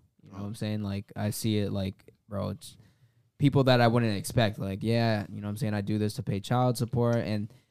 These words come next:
Speaker 1: they're on good terms usually with their, um, uh, baby moms. So.
Speaker 2: I don't know. I feel like you could come,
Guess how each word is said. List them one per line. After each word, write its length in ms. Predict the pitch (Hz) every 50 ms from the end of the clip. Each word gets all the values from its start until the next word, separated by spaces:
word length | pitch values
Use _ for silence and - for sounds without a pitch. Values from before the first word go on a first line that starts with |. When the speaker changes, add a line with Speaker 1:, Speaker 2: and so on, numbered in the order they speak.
| _ _ _
Speaker 1:
they're 140 | - 139 175
on 100 | 190 170
good 160 | 180 180 135
terms 500 | - 151 185 190 135 107 120 - - - _
usually 380 | - 120 147 143 127 113 110
with 200 | 104 104 104 101
their, 240 | - 110 107 104 104 101
um, 280 | 101 98 101 110 139 - _ _ _ _ _ _ _ _ _ _ _ -
uh, 200 | 104 107 104 101
baby 240 | 107 113 107 104
moms. 380 | 101 104 107 117 117 101 151 -
So. 100 | - 101
Speaker 2:
I 100 | - 240
don't 140 | 156 127 117
know. 100 | 113 117
I 120 | 120 123
feel 160 | 123 - 220
like 100 | 202 170
you 80 | 160 170
could 140 | 170 165 -
come, 260 | - 151 147 143 127